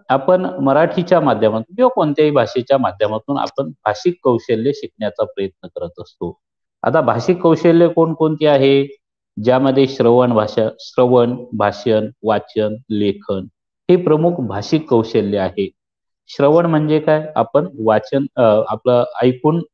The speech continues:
अ, जे शब्द प्राप्त करतो, जी भाषा प्राप्त करतो, जे कौशल्य प्राप्त करतो, त्याला श्रवण कौशल्य म्हणतो. कारण,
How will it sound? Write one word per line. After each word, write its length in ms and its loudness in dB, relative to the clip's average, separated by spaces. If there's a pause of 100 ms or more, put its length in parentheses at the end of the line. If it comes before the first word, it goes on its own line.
अ, 420 2 (920)
जे 400 -2 (280)
शब्द 320 0 (640)
प्राप्त 320 -4 (100)
करतो, 540 -4 (180)
जी 100 -2
भाषा 460 0
प्राप्त 440 -4 (260)
करतो, 380 0
जे 160 -2
कौशल्य 520 0
प्राप्त 360 -4 (100)
करतो, 380 -6 (540)
त्याला 420 2
श्रवण 500 2
कौशल्य 500 -2
म्हणतो. 420 -8 (500)
कारण, 300 2